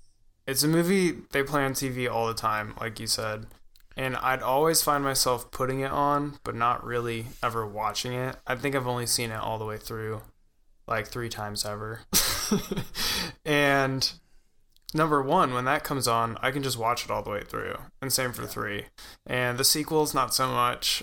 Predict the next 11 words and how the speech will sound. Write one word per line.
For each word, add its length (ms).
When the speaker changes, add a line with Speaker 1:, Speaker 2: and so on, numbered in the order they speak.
Speaker 1:
Um, 540
this 160
is 120
definitely 420
better 300
than 80
those 240
by 140
miles. 840
Speaker 2:
Yeah. 180
Speaker 1:
But 420